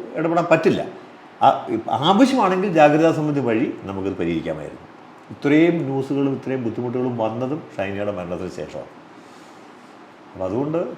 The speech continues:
തീർച്ചയായിട്ടും, ആ, ഇനി, ഇനി ഞാൻ പറയും, എനിക്ക് എന്തൊക്കെ ഭീഷണി വന്നാലും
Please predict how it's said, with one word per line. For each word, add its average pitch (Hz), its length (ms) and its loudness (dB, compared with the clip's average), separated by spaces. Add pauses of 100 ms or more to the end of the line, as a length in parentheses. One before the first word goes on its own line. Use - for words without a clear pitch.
തീർച്ചയായിട്ടും, 165 600 0 (640)
ആ, 127 60 0
ഇനി, 151 120 0
ഇനി 156 280 0
ഞാൻ 202 240 -2
പറയും, 160 160 2
എനിക്ക് 151 160 0
എന്തൊക്കെ 156 380 0
ഭീഷണി 170 320 0
വന്നാലും 120 480 0